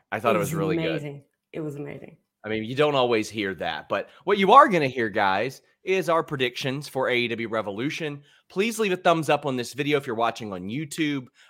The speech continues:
Speaker 1: Uh, we are gonna have coverage all weekend long. Uh, we're gonna have the post-show scrums. We're gonna have the actual post-show. We've got Rampage and SmackDown tonight. But if you want your questions or statements read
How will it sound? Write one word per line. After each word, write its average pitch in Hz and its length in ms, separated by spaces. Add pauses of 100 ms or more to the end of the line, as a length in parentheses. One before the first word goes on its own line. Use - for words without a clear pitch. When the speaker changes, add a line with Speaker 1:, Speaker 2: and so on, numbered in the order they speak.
Speaker 1:
Uh, - 160
we 139 100
are 139 60
gonna 127 180
have 120 240
coverage 123 520 (100)
all 165 240
weekend 131 480
long. 98 500
Uh, 98 180
we're 101 80
gonna 104 120
have 95 80
the 90 80
post-show 101 460
scrums. 139 580 (400)
We're 101 140
gonna 107 120
have 98 160
the 101 120
actual 98 340
post-show. 139 720 (320)
We've 113 120
got 98 220
Rampage 120 540
and 101 100
SmackDown 135 640
tonight. 123 440 (320)
But 156 260
if 127 100
you 135 120
want 156 240
your 160 100
questions 160 480
or 123 160
statements 156 600 (280)
read 135 400